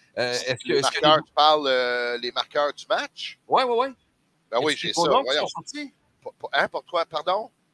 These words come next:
Speaker 1: Ben, des gros noms, Stamkos, ça, ça a-tu, euh, ça a-tu fait la job ?
Speaker 2: Ben, écoute, c'est, c'est quatre trois, tu sais, il y a, c'est, euh, Landeskog, qui est le capitaine, qui a marqué. Euh, t'as Paul, Nick Paul, l'ancien des Sénateurs d'Ottawa, qui a marqué. Euh,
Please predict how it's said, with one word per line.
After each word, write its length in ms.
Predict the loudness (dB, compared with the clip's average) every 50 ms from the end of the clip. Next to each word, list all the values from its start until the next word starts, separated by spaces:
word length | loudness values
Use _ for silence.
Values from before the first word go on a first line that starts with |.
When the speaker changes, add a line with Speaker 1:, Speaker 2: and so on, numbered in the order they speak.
| _ -4
Speaker 1:
Ben, 120 | -2 0
des 120 | 0 0 0
gros 200 | 0 2 2 4
noms, 200 | 4 4 2 2
Stamkos, 480 | 0 0 0 0 0 0 0 0 0
ça, 180 | -2 -6 -6 -6
ça 140 | -4 -4 -4
a-tu, 340 | -4 -6 -8 -10 -6 -4 -4
euh, 160 | -4 -4 -6
ça 140 | -6 -8 -10
a-tu 120 | -10 -12
fait 140 | -14 -12 -10
la 100 | -10 -6
job ? 120 | -2 -2
Speaker 2:
Ben, 80 | -2 -2
écoute, 260 | -2 -4 -6 -6 -6 _ -16 -16 -12
c'est, 340 | -8 -6 -6 -4 -4 -4 -2
c'est 360 | -2 -2 -2 -2 -4 -6 -8 _ -2
quatre 220 | 0 0 0 _
trois, 320 | _ -6 -2 0 0 0
tu 80 | 0 -2
sais, 120 | -4 -4 -2
il 60 | 0
y 40 | 0
a, 160 | 0 0 0 -4 _ _ _ _ _ _ _
c'est, 320 | -8 -2 0 0 2 2
euh, 260 | 2 2 2 2 0 -2
Landeskog, 920 | 0 0 0 0 0 -4 -6 -4 -4 -4 -4 -4 0 2 4 4 4 2 0 _ -8
qui 80 | -8
est 40 | -8
le 20 | -6 _
capitaine, 440 | -4 -4 -4 _ _ -2 -2 -2 -2 _
qui 100 | -4 -4
a 40 | -2
marqué. 480 | 0 -2 -2 -4 -6 -8 -8 -8 -8 _ _ _ _ _ _ _ _ _ _ _ -8
Euh, 680 | -6 -4 -2 -2 -2 -2 -2 -2 -2 -4 -4 -4 -6 -10 -12 _ _
t'as 120 | -8 -8
Paul, 420 | -8 _ 0 2 4 6 4 4 4 0
Nick 160 | -2 -2 _
Paul, 300 | 2 4 4 4 4 2 0
l'ancien 340 | 0 0 0 -2 -4 -4 -6
des 100 | -6 -8
Sénateurs 460 | -6 -4 -4 -4 -2 -2 -2 -2 -2
d'Ottawa, 420 | -4 -6 -4 -4 -4 -2 -2 -4 -6
qui 120 | -6 -8
a 40 | -8
marqué. 440 | -8 -8 -10 _ -12 -12 -12 -12 -14 _ _ _ _ _ _ _ _ _ -6 -4
Euh, 140 | -4 -4